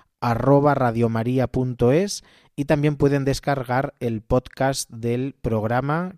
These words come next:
que sabemos que es uno de los más escuchados y estamos contentísimos de que nos queráis tanto al Padre Diego y a mí, un cariño absolutamente inmerecido.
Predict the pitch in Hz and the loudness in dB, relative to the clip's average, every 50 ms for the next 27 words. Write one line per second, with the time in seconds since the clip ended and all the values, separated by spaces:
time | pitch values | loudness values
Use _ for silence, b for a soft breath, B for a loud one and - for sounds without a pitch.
0 | _ _ - 117 113 120 131 131 - - - - 120 107 107 113 117 131 127 - | _ _ -6 -4 -2 -2 -4 -6 -8 -12 -10 -8 -6 -4 -4 -4 -4 -4 -4 -4
1 | - 120 113 120 127 143 143 139 123 110 110 117 117 113 123 117 - - 117 - | -6 -8 -6 -4 -2 -2 0 0 0 -2 -2 -4 -8 -8 -8 -8 -8 -8 -6 -4
2 | - 127 131 143 139 131 120 104 - 120 117 123 127 123 - - 135 123 120 120 | -4 -2 -2 -2 -2 -4 -6 -6 -6 -6 -6 -6 -6 -8 -6 -4 -4 -4 -4 -6
3 | 113 113 110 - 127 123 120 131 131 139 151 147 B B B B B B B B | -8 -8 -8 -8 -8 -8 -6 -6 -4 -4 -4 -4 B B B B B B B B
4 | B B B - 127 120 131 131 - - 143 139 135 123 - - 123 117 117 127 | B B B -10 -6 -4 -4 -4 -4 -4 -4 -2 -2 -4 -4 -4 -4 -2 -2 -2
5 | 123 - - - 127 127 131 123 - - 147 147 151 147 - - 127 120 113 104 | -4 -4 -4 -4 -4 -4 -6 -4 -2 0 2 2 0 -2 -4 -4 -4 -4 -4 -2
6 | - 120 123 123 123 123 120 123 127 135 139 143 135 123 117 113 139 147 139 131 | -2 -2 -2 -2 -2 -4 -4 -4 -2 -2 0 0 0 0 -2 -2 -2 -2 -2 -2
7 | - 131 120 123 123 123 131 143 147 151 - - 127 117 - - - 117 120 123 | -2 -2 -2 -2 -2 -2 -2 -4 -4 -4 -4 -4 -4 -4 -4 -6 -6 -6 -6 -4
8 | 123 - 123 123 131 131 131 131 - 151 151 - - 139 131 123 117 120 113 110 | -4 -4 -4 -2 -4 -4 -4 -2 0 0 0 0 -2 -4 -2 -2 -2 -4 -4 -4
9 | 101 - - 120 107 92 85 - | -6 -6 -6 -6 -6 -6 -8 -12